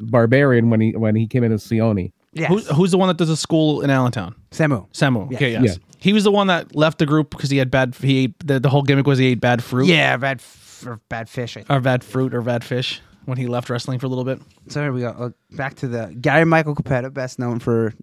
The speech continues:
Speaker 2: nineties W C W, early nineties. And,
Speaker 1: Mm-hmm.
Speaker 2: and, and Ring of Honor. He, he did do, uh, early Ring of Honor. Uh, I don't know this guy at all. Help me out, Brian. Da-, Davey O'Hannon?
Speaker 1: I think he was an underneath guy for T V back when they would run W W F at the Fieldhouse.
Speaker 2: Okay, then that makes sense to bring him in. Uh,
Speaker 3: Yeah.
Speaker 2: I know this guy, though.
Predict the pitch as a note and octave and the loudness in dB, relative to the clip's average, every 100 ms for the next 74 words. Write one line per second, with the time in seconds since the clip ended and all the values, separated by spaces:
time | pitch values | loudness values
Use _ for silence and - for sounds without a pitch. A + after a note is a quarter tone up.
0 | _ C#3 B2 B2 A#2+ A#2 B2 - G#2+ A2+ | _ -2 -2 -2 -2 -2 -2 -4 -6 -6
1 | A2 G#2+ G#2 G#2 A#2 C3 - _ _ _ | -8 -8 -10 -12 -14 -16 -20 _ _ _
2 | _ C3+ D#3+ F#3 G#3+ G#3+ G#3 A#3+ A#3+ G#3 | _ 4 4 4 2 0 -2 -2 2 4
3 | A3+ E3+ A#2 B2+ C3 C3+ D3 D3+ C#3 A2 | 6 4 2 -2 -4 -4 -2 0 2 2
4 | C3 B2+ B2 A2+ A2 F#2+ F#2 - A2+ A2 | 0 -2 -6 -8 -8 -12 -14 -10 -8 -8
5 | - C3+ D3+ F3+ G#3+ G#3 A3 - G3 G3 | -8 -2 -2 0 -4 -4 -6 -4 -4 -2
6 | G3 G#3+ A3+ _ - E3+ F3 E3+ F3 C3+ | -2 -2 -6 _ -10 -4 -4 -2 -4 -4
7 | A#2 C3 C3+ - A#2 D3 G#3 A#3+ B3 F#3 | -6 -8 -8 -12 -2 0 0 -2 -2 0
8 | D#3 D3+ F#3 F4+ G4 F#4 _ _ _ _ | 0 -2 -2 -4 -6 -10 _ _ _ _
9 | F3 F3+ A3+ C4 C4 A#3+ G3 G3+ F#3+ G3 | 2 6 6 6 6 6 6 6 6 6
10 | F#3+ F3+ F3 - F3 D#3+ D#3 D#3 - E3 | 6 8 6 6 6 6 4 0 4 6
11 | D3 D3+ C3+ C3+ C#3+ C3+ B2 A#2+ B2+ B2 | 8 6 6 4 6 4 4 4 4 4
12 | B2+ B2 A#2 A#2+ A2 - - G#2+ G2 A#2+ | 4 4 4 4 2 0 0 0 0 -2
13 | G2 F#2+ - F#3 D3+ C3+ C#3+ D3+ C#3 C3+ | -2 -2 0 0 0 0 2 4 4 2
14 | B2+ - C3 - G#2 A2 G#2+ G2 - A#2 | -2 -2 -4 -4 -10 -10 -10 -10 -8 -6
15 | A2+ A2+ D3 F3 D#3+ A3+ - G3 D3+ D3 | -6 -2 0 0 0 0 2 4 4 4
16 | E3+ | 2